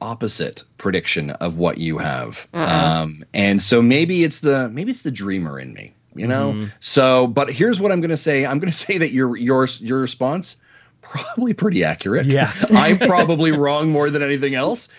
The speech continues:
Speaker 1: So I'm gonna say that feels like a four. That feels
Speaker 3: Yeah.
Speaker 1: like probably a safe, a safe bet as well.
Speaker 3: Mm-hmm, mm-hmm. Well, I, like I said, I, um, Kato, hopefully you'll be able to join, uh, on for a, maybe a live reaction. We have not talked about it more than just this moment that we're,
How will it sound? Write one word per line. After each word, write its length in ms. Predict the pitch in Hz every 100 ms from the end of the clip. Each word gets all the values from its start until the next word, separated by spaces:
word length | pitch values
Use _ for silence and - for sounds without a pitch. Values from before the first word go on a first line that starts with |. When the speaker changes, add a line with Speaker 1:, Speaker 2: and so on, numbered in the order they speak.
| - -
Speaker 1:
So 180 | 180
I'm 160 | 143 233
gonna 120 | 320
say 180 | 311 285
that 160 | 269 247
feels 200 | 262 226
like 140 | 226
a 80 | 233
four. 380 | - 302 - 90
That 160 | 101
feels 180 | - 139
Speaker 3:
Yeah. 160 | 120 107
Speaker 1:
like 60 | 98
probably 380 | 127 139 143 135
a 40 |
safe, 580 | - - 135 127 123 - - - _
a 80 | 110
safe 340 | - 110 -
bet 220 | 107 101
as 160 | 76 90
well. 220 | 85 80
Speaker 3:
Mm-hmm, 420 | 107 107 107 107 113
mm-hmm. 320 | 110 107 104 110 _ _ _ _ - -
Well, 240 | 117 117
I, 100 | 120
like 180 | 123 135
I 40 |
said, 240 | 135 131 113
I, 300 | 117 139 135
um, 340 | 127 123 120
Kato, 320 | - 180 202
hopefully 320 | 175 202 208
you'll 100 | 196
be 80 | 180
able 140 | 180 151
to 80 |
join, 580 | 135 131 147 151 139 127
uh, 360 | - 117 113 95
on 160 | 117 113
for 260 | 127 117
a, 100 | 110
maybe 260 | 104 117 110
a 60 |
live 300 | 104 110 110
reaction. 460 | 101 107 107 - 104
We 60 | 117
have 380 | 107 90 110
not 240 | 135 160 175
talked 280 | 165 127 120
about 180 | 117
it 80 | 113
more 160 | 101 110
than 160 | 107
just 180 | 104 104
this 220 | 110 101
moment 400 | 107 107 107 110
that 140 | - 95
we're, 260 | 101 101